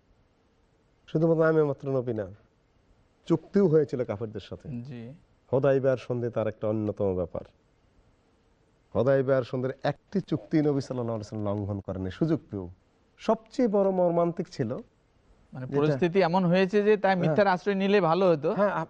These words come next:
Speaker 1: ভালো হতো মানে
Speaker 2: দরকারও ছিল, এরকম একটা
Speaker 1: দরকারও
Speaker 2: প্রয়োজন
Speaker 1: ছিল।
Speaker 2: পড়ে যাচ্ছে।
Speaker 1: একেবারে আমাদেরকেও, কাফেররা, মক্কার মুশরিকরা বলল যে আমাদেরকেও যে মুসলিম হয়ে যায় তাহলে তাকে ফেরত দিতে হবে।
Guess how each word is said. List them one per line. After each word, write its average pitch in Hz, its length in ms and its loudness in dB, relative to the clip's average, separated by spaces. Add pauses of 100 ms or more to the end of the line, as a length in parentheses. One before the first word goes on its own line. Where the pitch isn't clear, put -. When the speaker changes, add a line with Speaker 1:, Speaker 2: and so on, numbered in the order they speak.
Speaker 1:
ভালো 165 260 0
হতো 233 240 -2
মানে 190 280 2 (280)
Speaker 2:
দরকারও 180 440 2
ছিল, 175 180 0
এরকম 165 220 4
একটা 156 100 2
Speaker 1:
দরকারও 165 220 2
Speaker 2:
প্রয়োজন 160 320 4
Speaker 1:
ছিল। 156 80 -2
Speaker 2:
পড়ে 147 160 0
যাচ্ছে। 135 400 -2
Speaker 1:
একেবারে 170 760 2
আমাদেরকেও, 160 840 2
কাফেররা, 147 500 0
মক্কার 139 420 -2
মুশরিকরা 135 560 -2
বলল 120 340 -4
যে 120 80 -8
আমাদেরকেও 127 640 -4
যে 117 320 -2
মুসলিম 113 440 -2
হয়ে 139 180 4
যায় 120 180 2
তাহলে 110 180 -6
তাকে 107 160 -6
ফেরত 123 260 -2
দিতে 101 220 -8
হবে। 92 180 -10